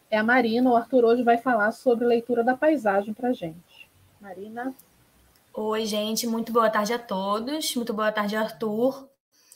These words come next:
Speaker 2: O Arthur, ele é pai do Caio e do Theo, geólogo de formação, geógrafo por opção e permacultor de coração. Atua como professor na Universidade Federal de Santa Catarina, junto ao Departamento de Educação do Campo,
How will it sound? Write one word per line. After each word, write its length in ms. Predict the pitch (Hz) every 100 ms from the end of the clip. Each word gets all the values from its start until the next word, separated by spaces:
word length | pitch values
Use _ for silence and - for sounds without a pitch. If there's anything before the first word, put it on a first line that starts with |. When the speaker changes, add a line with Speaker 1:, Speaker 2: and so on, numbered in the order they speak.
| _ - - _ _
Speaker 2:
O 100 | 247
Arthur, 420 | 247 - - 226
ele 100 | 233
é 40 | 240
pai 260 | - 196 202
do 80 |
Caio 240 | 220 190 185
e 40 |
do 100 | 190
Theo, 520 | - 180 175 196 226 - -
geólogo 460 | 214 202 208 220
de 100 | 226
formação, 760 | 240 226 214 208 - 180 202 226 _ -
geógrafo 520 | 220 208 220 240 254
por 200 | 233 220
opção 520 | 233 - - 214 226
e 120 | 254
permacultor 760 | 254 240 226 247 247 254 240 233
de 120 | 233
coração. 560 | 247 254 302 - 170 - - _ _ _ _ -
Atua 340 | 208 - 262
como 200 | 269 254
professor 420 | 262 262 262 247
na 80 | 233
Universidade 640 | 233 226 240 220 220 220
Federal 320 | - 233 202 196
de 100 | -
Santa 240 | 226 240
Catarina, 720 | 247 254 262 185 175 190 214 - _
junto 300 | 214 247 269
ao 80 | 254
Departamento 540 | 254 240 247 208 202
de 80 | 226
Educação 440 | 208 - 208 220
do 80 | 214
Campo, 520 | 240 180 190 196 247